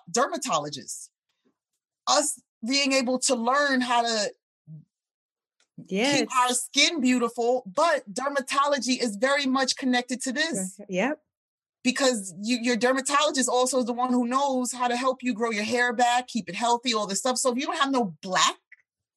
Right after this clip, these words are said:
Speaker 1: dermatologist,
Speaker 2: Yeah.
Speaker 1: that's also a deterrent for us in terms of us maintaining our external health.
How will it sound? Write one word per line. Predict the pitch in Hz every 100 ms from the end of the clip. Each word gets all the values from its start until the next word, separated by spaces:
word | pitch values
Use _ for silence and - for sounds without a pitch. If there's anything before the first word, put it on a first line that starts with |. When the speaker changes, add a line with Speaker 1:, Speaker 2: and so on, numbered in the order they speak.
| _ -
Speaker 1:
dermatologist, | 233 240 226 - 180 220 508 - 587 605 - 196
Speaker 2:
Yeah. | 190 170 240 311 320 _ _
Speaker 1:
that's | 196 - 214
also | 359 453 381 269 247
a | 220
deterrent | 185 214 - 226 202 175
for | 175 180
us | 180 180
in |
terms | 185 202 180
of | 175
us | 175 180 -
maintaining | 175 180 185 208 190 180 -
our | 170 165 170 _ _ -
external | 214 - - 285 453 233
health. | 185 143 -